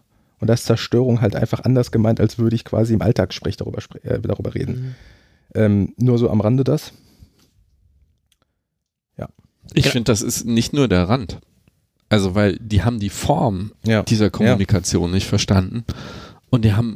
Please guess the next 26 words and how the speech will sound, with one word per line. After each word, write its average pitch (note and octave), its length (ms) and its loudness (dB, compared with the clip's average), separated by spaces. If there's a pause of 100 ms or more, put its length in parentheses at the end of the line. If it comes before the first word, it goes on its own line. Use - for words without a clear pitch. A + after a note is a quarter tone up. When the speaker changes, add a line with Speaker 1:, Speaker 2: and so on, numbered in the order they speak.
Speaker 3:
glaub A#2 200 2
ich, - 100 -4
auch - 100 -6
den E2+ 160 -4
Inhalt B2+ 420 0
überhaupt D#2 360 -2
nicht - 160 -4
verstanden. D2+ 640 0 (120)
Speaker 1:
Nee, A2 140 4
die A2 120 0
wissen, A#2+ 320 2
die A2+ 180 -2
wissen D3 200 2
nicht, B2+ 140 2
was A#2+ 120 0
es A#2 100 -4
bedeutet, A2 640 0
ähm, A2 280 2 (240)
ihre A#2 220 2
Argu-, G#2+ 240 -2 (140)
die A#2 160 2
Argumente A2+ 420 2
wissenschaftlich A2+ 560 -2
aufzuladen F2+ 500 -2
oder G2 140 2
zumindest G#2 440 0